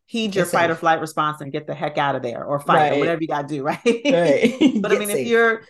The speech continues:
Speaker 1: you know, in a conversation and something's activated, then you can say, "I'm activated, but I'm safe,"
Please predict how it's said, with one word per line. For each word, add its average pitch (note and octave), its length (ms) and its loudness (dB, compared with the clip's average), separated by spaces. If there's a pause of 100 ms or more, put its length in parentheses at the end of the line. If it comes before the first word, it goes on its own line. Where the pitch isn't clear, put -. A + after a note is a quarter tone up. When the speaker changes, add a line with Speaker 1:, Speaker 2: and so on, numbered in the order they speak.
(120)
Speaker 1:
you D#4 100 0
know, C4+ 120 2
in B3 60 0
a A#3+ 40 -2
conversation G#3+ 760 -4
and F3 160 -12
something's F#3 360 -12
activated, E3+ 640 -4
then G#3 80 -2
you C4 80 -2
can C4+ 160 -4
say, B3+ 320 -4
"I'm E3+ 240 -6
activated, D3 920 -6 (400)
but F3 120 -2
I'm E3 100 -4
safe," C#3+ 840 -4